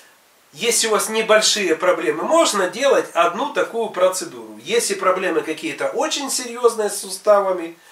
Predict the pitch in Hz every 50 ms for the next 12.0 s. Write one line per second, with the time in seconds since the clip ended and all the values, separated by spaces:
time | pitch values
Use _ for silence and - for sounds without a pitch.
0 | - - - _ - 214 - - - - 196 214 277 311 294 240 226 214 - 208
1 | 233 220 190 190 170 170 180 185 185 185 185 - - - - 240 262 262 - -
2 | - _ _ - - - 214 226 202 - - 185 185 233 262 269 - - - -
3 | 165 156 - - 214 190 - - 190 175 156 156 - 165 156 139 165 208 233 220
4 | 175 156 - - - - - 135 135 117 - 98 104 - _ _ _ - - 254
5 | 269 247 208 190 170 156 147 151 147 - 208 240 254 220 202 185 - - - 180
6 | 170 180 175 - 170 165 160 - - 233 269 294 294 294 285 277 269 - - -
7 | - _ _ _ _ _ - 196 233 285 320 311 311 311 311 302 - - _ -
8 | 160 175 196 196 190 185 202 233 262 254 247 247 226 - - 151 147 156 156 151
9 | - 214 214 - 208 208 196 - - 160 - - - - - - 233 - - -
10 | - - - - - 311 302 262 196 - 180 170 - 226 262 269 - 202 160 147
11 | 139 147 185 226 240 208 170 170 151 135 - - - - 202 214 214 214 208